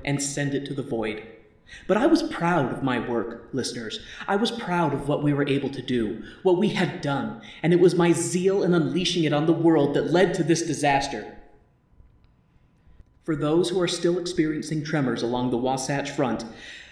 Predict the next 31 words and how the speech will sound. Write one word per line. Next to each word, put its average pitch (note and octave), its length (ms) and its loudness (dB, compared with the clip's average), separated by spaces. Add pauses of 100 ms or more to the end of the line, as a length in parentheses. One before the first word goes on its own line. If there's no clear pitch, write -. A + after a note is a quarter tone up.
(180)
I C#3+ 140 0
apologize. A2 880 -6
Yes, D3 600 -4
some E3+ 220 0
of A3 60 2
them G3+ 180 2
can F3 260 0
be F#3+ 120 0
blamed C#3+ 640 0
on C3+ 100 -2
the C#3 120 2
aftershocks D3 640 -2
of B2+ 80 -2
the B2 80 -2
March B2+ 340 -2
eighteenth C3 440 -6
quake, A2 420 -4 (280)
but D3 100 -2
the D#3 80 2
rest, D#3+ 480 -2 (960)
<sighs> - 380 -10
the D#3+ 60 2
rest D3+ 340 0
are D3 120 2
indeed C3+ 420 -2
the C3+ 60 -2
fault A#2+ 300 -4
of A#2+ 120 -8
what B2 180 -2
we A#2+ 80 -6
unleashed. A2 520 -6